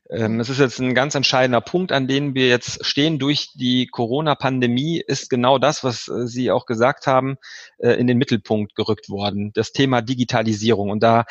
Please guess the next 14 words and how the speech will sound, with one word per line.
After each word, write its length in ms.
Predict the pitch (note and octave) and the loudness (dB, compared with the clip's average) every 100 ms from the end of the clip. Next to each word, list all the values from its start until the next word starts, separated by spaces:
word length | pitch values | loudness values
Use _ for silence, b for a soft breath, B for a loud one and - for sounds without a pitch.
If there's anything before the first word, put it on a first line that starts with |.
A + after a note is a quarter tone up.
| B B | B B
ge-, 160 | B2+ - | -4 -2
gehört 340 | D#2+ A#2 C#3 | -2 0 2
ja 140 | C3+ B2+ | 4 2
ein 160 | B2 | 2
ziemlich 400 | A2+ D3+ D3 A#2+ | -2 -2 0 -2
breites 360 | - A#2 D3 - | -2 0 0 0
Spektrum 440 | - G#2+ - G#2+ | -2 -2 -4 -4
dazu. 460 | G2 G2 - G2+ G#2 | -2 -4 -6 -8 -8
Man 360 | G#2 A2+ A#2+ A#2 | -6 -2 -2 -4
sagt 400 | A2 A2+ B2 - | -6 2 2 2
sich 120 | C3 | -2
ja 120 | B2+ A#2 | 0 2
sonst 300 | C3 C#3+ - | 0 -2 2
erst, 400 | B2 B2 - | 2 2 -6